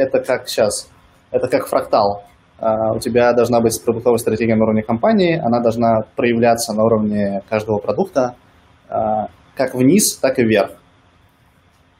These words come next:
Ну, то есть, если у тебя есть гениальная продуктовая стратегия для одного из продуктов, то её как бы нужно принести си и о, си пи о и сказать: «Чуваки, как бы мы нави-, нашли такой вектор, может быть, нам всю компанию нужно разворачивать».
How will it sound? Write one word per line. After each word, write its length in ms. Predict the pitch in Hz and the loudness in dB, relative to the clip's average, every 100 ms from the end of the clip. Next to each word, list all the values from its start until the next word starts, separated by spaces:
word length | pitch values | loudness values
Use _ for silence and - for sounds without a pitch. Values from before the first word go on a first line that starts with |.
| - | -4
Ну, 60 | 113 | -2
то 40 | |
есть, 120 | 101 127 | 0 0
если 220 | 131 139 | 2 0
у 20 | |
тебя 320 | 123 120 117 | 0 2 4
есть 460 | 117 123 123 - - - | 4 2 0 -6 -12 -8
гениальная 460 | 131 135 143 135 117 | 0 2 4 4 2
продуктовая 420 | 123 117 - 127 | 0 -4 0 2
стратегия 400 | - 113 127 113 | 2 -2 -2 -2
для 80 | 110 | 0
одного 160 | 113 113 | 0 0
из 80 | 110 | -2
продуктов, 460 | 117 226 - 139 - _ _ _ | -2 -2 0 -4 -4 _ _ _
то 440 | 131 123 120 113 - | 0 2 4 2 0
её 160 | 131 135 | -2 -2
как 140 | 131 | -2
бы 80 | 127 | 0
нужно 260 | 135 131 120 | 2 2 0
принести 500 | 117 110 - - 110 | 0 -2 -4 -4 -4
си 220 | - 123 | -2 0
и 40 | |
о, 140 | 120 120 | 2 2
си 160 | 117 - | 0 -2
пи 100 | 131 | 0
о 140 | 220 | 2
и 40 | |
сказать: 300 | - 123 110 | 0 -2 -4
«Чуваки, 360 | - 120 120 110 | -4 -6 -4 -6
как 160 | - 104 | -6 -6
бы 120 | 104 | -2
мы 100 | 135 | 0
нави-, 220 | 135 123 135 | 2 0 0
нашли 300 | 127 - 131 | -2 -2 -4
такой 240 | 120 127 | -2 0
вектор, 260 | 160 - 120 | 0 0 0
может 220 | 131 131 | 0 -2
быть, 120 | 127 | -2
нам 100 | 117 | -4
всю 140 | 117 - | -4 -4
компанию 360 | 127 135 120 | -2 0 0
нужно 180 | 117 113 | 0 0
разворачивать». 640 | 110 107 98 - - - | 0 2 0 -2 -14 -20